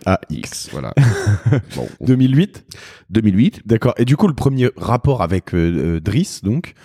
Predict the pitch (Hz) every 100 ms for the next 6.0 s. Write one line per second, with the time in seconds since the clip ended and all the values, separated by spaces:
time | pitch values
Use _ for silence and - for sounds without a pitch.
0 | - - - 85 85 82 82 90 - 120
1 | 147 - 131 - - 117 123 127 147 139
2 | 127 - 123 117 120 101 107 107 101 104
3 | 113 143 170 123 110 120 117 175 - 104
4 | 110 110 107 110 120 - 101 - - 147
5 | 147 131 131 131 123 110 110 - - 85